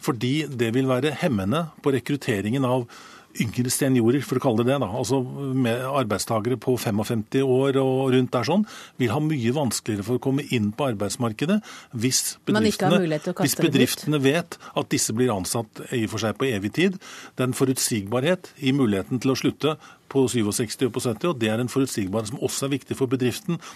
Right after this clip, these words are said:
Speaker 1: Man må ikke bare ha arbeidstagersynspunktet i denne debatten, man må også ha bedriftssynspunktet. Og jeg tror det er veldig viktig å huske på det,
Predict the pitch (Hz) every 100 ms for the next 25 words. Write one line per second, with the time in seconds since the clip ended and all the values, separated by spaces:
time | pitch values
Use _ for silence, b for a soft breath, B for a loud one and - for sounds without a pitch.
0 | B 143 131 110 104 104 135 135 101 120
1 | 113 117 131 B - 160 117 95 - 110
2 | 104 107 120 101 - 107 135 127 110 107
3 | 113 - 135 117 - - 123 117 110 107
4 | 98 - 107 - 113 151 127 B B 143
5 | 127 - 135 139 147 127 139 - 151 170
6 | - - 156 190